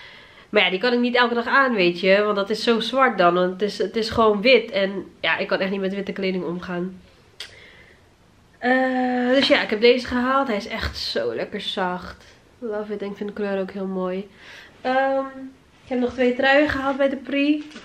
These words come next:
Ik weet niet wat ik ineens met die teddy stof heb, maar met die, eh, ja, ik denk dat het, eh, omdat het natuurlijk, eh, kouder gaat worden nu, is dat wel lekker. Zo. Ik heb nog een truitje gehaald ook.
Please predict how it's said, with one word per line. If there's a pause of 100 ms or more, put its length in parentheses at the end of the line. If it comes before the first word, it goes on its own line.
(400)
Ik
weet
niet
wat
ik
ineens
met
die
teddy
stof
heb,
maar (1080)
met
die,
eh, (160)
ja,
ik
denk
dat
het,
eh,
omdat
het
natuurlijk,
eh,
kouder
gaat
worden
nu, (800)
is
dat
wel
lekker.
Zo. (520)
Ik
heb
nog
een (180)
truitje
gehaald
ook.